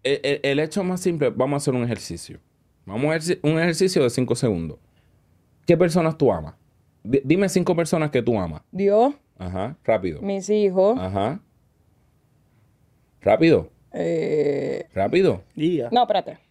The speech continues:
Speaker 3: Qué
Speaker 2: Va
Speaker 3: poca
Speaker 2: Dios.
Speaker 3: gente,
Speaker 1: Ajá.
Speaker 3: poco amor.
Speaker 2: Yo.
Speaker 1: Ajá.
Speaker 2: Mis hijos.
Speaker 1: Ajá.
Speaker 2: Mi papá y tú.
Speaker 1: Ajá. Entonces,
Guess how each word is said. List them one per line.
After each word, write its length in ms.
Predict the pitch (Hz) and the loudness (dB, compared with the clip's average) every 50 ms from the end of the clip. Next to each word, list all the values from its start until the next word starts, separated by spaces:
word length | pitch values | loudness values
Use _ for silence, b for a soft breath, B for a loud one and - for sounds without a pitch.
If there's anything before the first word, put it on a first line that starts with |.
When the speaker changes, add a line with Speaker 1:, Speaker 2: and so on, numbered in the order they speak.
| _ _ - | _ _ -6
Speaker 3:
Qué 60 | - | -2
Speaker 2:
Va 140 | 139 214 226 | 0 2 2
Speaker 3:
poca 40 | 214 226 | 2 4
Speaker 2:
Dios. 320 | 226 220 226 220 226 285 | 4 4 4 2 2 0
Speaker 3:
gente, 220 | - - - - - 220 | -2 -2 -2 0 0 0
Speaker 1:
Ajá. 120 | - - - | 0 0 0
Speaker 3:
poco 120 | 202 - | 0 -2
amor. 300 | 143 135 139 143 147 185 | 0 0 0 -2 -2 0
Speaker 2:
Yo. 360 | 185 226 226 220 214 247 294 285 | 0 0 2 2 2 0 -2 -4
Speaker 1:
Ajá. 460 | - 101 101 104 110 101 110 135 175 B B B B | -6 -6 -6 -6 -6 -6 -6 -6 -8 B B B B
Speaker 2:
Mis 280 | - 202 196 196 - - | -8 -6 -6 -4 -4 -2
hijos. 340 | 233 208 196 196 202 269 269 | 0 0 0 0 0 -2 -2
Speaker 1:
Ajá. 440 | - 98 104 101 98 98 110 151 208 - _ _ _ _ _ _ _ _ _ _ _ _ _ _ _ _ _ _ _ _ _ _ _ _ _ _ _ - | -4 -4 -4 -2 -2 -4 -4 -6 -8 -14 _ _ _ _ _ _ _ _ _ _ _ _ _ _ _ _ _ _ _ _ _ _ _ _ _ _ _ -6
Speaker 2:
Mi 160 | 180 185 180 | -4 -2 2
papá 300 | - 185 170 - 196 196 | 2 4 4 4 4 2
y 40 | 180 | 2
tú. 240 | 170 175 160 151 143 - | 0 -2 -6 -6 -8 -8
Speaker 1:
Ajá. 380 | 92 92 90 95 87 78 78 - _ _ | -6 -6 -4 -4 -6 -8 -10 -14 _ _
Entonces, 520 | 95 95 90 107 127 156 - 180 175 170 | -8 2 4 4 4 4 2 0 -2 -4